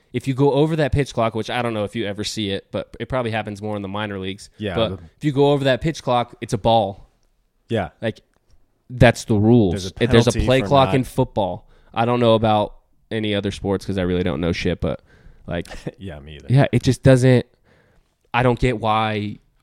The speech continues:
Speaker 1: you, they have that rule in pla-, and there's not like there's rules, there's rules officials that aren't around.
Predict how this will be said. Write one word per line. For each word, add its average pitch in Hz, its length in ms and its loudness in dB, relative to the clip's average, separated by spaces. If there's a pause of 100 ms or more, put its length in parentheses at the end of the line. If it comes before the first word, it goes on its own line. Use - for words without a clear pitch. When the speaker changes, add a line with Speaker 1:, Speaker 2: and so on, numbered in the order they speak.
(400)
Speaker 1:
you, 113 160 0
they 117 180 0
have 110 200 -2
that 101 160 -4
rule 107 140 -6
in 101 60 -8
pla-, - 120 -4
and 156 120 2
there's 160 140 -2
not 180 120 0
like 175 120 -2
there's 151 180 -2
rules, 131 420 -2
there's 120 200 -2
rules 139 220 2
officials 135 400 -2
that 113 160 -2
aren't 123 240 0
around. 131 500 -4